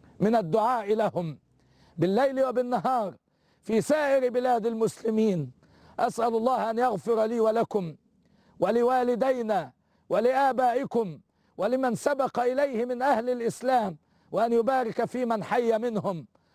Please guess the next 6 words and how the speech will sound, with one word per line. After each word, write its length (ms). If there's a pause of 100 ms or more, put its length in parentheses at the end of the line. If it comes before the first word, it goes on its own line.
(160)
أسأل 260
الله 360
أن 60
يبارك 480
في 120
المسلمين 680